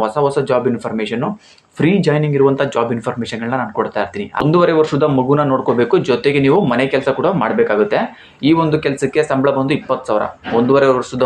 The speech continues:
ಮಗುನ ನೋಡ್ಕೋಬೇಕು, ಮತ್ತೆ ನೀವು ಮನೆ ಕೆಲಸನೂ ಕೂಡ ಮಾಡ್ಕೋಬೇಕು. ಇವ್ರುಗಳಿಗೆ ಸಂಬಳ ಬಂದು ಇಪ್ಪತ್ತು ಸಾವಿರ ಸಂಬಳ ಇರುತ್ತೆ. ಮತ್ತೆ ನೀವು ಇಲ್ಲಿ ಈ ಒಂದು ಕೆಲಸನ ನೀವು up and down ಕೂಡ ಮಾಡ್ಬೋದು. Up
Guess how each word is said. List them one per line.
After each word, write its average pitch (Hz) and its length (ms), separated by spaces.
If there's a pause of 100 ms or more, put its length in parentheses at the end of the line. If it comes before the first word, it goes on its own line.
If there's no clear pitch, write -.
(120)
ಮಗುನ 127 280
ನೋಡ್ಕೋಬೇಕು, 120 420 (100)
ಮತ್ತೆ 185 180 (100)
ನೀವು 139 140 (240)
ಮನೆ 127 220
ಕೆಲಸನೂ 127 340
ಕೂಡ 151 80 (120)
ಮಾಡ್ಕೋಬೇಕು. 113 480 (400)
ಇವ್ರುಗಳಿಗೆ 143 440 (100)
ಸಂಬಳ 123 300
ಬಂದು 117 220 (520)
ಇಪ್ಪತ್ತು 147 400
ಸಾವಿರ 127 160 (960)
ಸಂಬಳ 131 260
ಇರುತ್ತೆ. 110 240 (400)
ಮತ್ತೆ 139 260
ನೀವು 170 160
ಇಲ್ಲಿ 196 120 (100)
ಈ - 100
ಒಂದು 143 160
ಕೆಲಸನ 147 300
ನೀವು 170 180
up - 140
and 156 100
down 156 180
ಕೂಡ 147 80 (120)
ಮಾಡ್ಬೋದು. 107 300 (600)
Up - 100